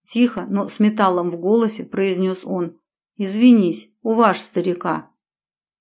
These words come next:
Бабурин сглотнул слюну. «Ладно, это, типа, извините». В сторону выдавил таки из себя Бабурин. «А теперь вернёмся к разговору». Быстренько свернула я больную тему.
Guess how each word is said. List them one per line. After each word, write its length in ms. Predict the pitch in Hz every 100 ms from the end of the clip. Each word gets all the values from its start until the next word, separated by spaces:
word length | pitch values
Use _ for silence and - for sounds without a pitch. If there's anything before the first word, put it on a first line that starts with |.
| _ _ _ _
Бабурин 520 | 190 185 185 233 254
сглотнул 460 | 208 202 196 202 202
слюну. 640 | - 214 202 180 175 - _
«Ладно, 600 | 180 185 190 170 165 165 _
это, 500 | 196 190 185 165 165 _
типа, 360 | - 190 185 185
извините». 760 | 175 180 196 190 180 - 160 - _ _ _ _
В 60 | -
сторону 600 | - 208 233 208 202 -
выдавил 560 | 180 185 214 208 196
таки 260 | 185 202 202
из 220 | - 208
себя 360 | - 190 180 175
Бабурин. 640 | 196 185 180 175 170 170 _ _ _ _
«А 120 | -
теперь 360 | 190 196 247 254
вернёмся 540 | 214 185 185 214 214
к 60 | 220
разговору». 800 | 208 196 202 190 180 170 165 _ _
Быстренько 600 | - 190 240 - 240 220
свернула 520 | 220 196 190 175 208 208
я 200 | 185 190
больную 440 | 190 185 180 185
тему. 500 | - 175 170 170 _